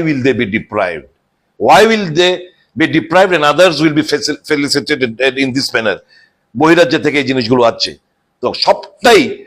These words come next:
একটা তদন্তক্রমে দোষীদের শা-, শাস্তি দেওয়া এবং এই যে অ্যাপয়েন্টমেন্টগুলো বিগত এই ভাইস চ্যান্সেলর রেজিস্ট্রার আমলে হয়েছে,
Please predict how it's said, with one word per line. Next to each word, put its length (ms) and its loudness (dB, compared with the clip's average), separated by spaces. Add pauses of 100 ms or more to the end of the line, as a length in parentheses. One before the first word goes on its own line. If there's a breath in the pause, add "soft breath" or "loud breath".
একটা 280 -2
তদন্তক্রমে 1040 2 (300 soft breath)
দোষীদের 420 -2
শা-, 260 -6 (200)
শাস্তি 380 0
দেওয়া 340 6 (320 loud breath)
এবং 200 2 (100)
এই 180 2
যে 120 2
অ্যাপয়েন্টমেন্টগুলো 540 2
বিগত 360 0
এই 100 2
ভাইস 240 -2
চ্যান্সেলর 360 -2
রেজিস্ট্রার 440 0
আমলে 240 0
হয়েছে, 420 2